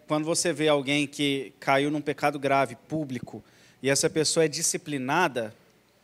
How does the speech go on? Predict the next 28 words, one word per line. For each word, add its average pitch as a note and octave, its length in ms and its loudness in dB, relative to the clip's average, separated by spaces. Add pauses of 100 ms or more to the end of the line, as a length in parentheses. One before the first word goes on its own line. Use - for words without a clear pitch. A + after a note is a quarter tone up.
(160)
o C3+ 60 -10
outro E3 380 -2
jovenzinho D3 500 0
fala E3+ 140 2
assim, D3 220 -4
"Ih, F#3 220 -8
se - 140 -8
eu F3 60 -4
fizer, D#3 600 -4
vai C#3+ 100 -2
dar D3 120 0
ruim D3 140 -4
pra D3+ 140 -4
mim D3 80 -4
também." C#3 300 -6 (420)
Refreia D3 800 0 (200)
a A#2+ 100 -6
igreja. A2+ 400 -8 (380)
Mas E3 120 2
não A3 160 0
só A3 200 2
refreia F3+ 420 0
a - 20 0
igreja, B2 440 -4
a A#2+ 100 -6
disciplina F3 640 -2 (460)
restaura G3+ 1300 4 (320)
aquele E3 840 -2